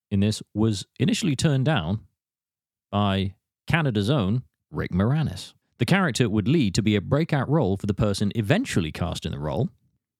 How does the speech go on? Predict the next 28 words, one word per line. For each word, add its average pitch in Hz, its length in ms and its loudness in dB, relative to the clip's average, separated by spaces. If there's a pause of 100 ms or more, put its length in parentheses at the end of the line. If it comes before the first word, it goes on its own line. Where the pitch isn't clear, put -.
(320)
And 110 140 2
lastly, 151 420 2 (680)
I 117 80 -2
can 131 100 2
say 156 200 2
without 135 260 0
a 117 100 2
shadow 185 340 2
of 151 100 2
a 120 40 2
doubt, 95 340 0 (840)
might 123 160 2
be 117 120 2
one 110 200 0
of 123 40 0
the 120 60 0
most 120 220 0 (140)
controversial 147 920 0 (460)
movies 113 560 0 (100)
yet 107 400 -2 (240)
by 107 140 2
modern 104 320 2
standards 95 540 0
that 92 100 0
we 95 140 0
have 92 120 -2
talked 90 260 -2
about 87 300 -2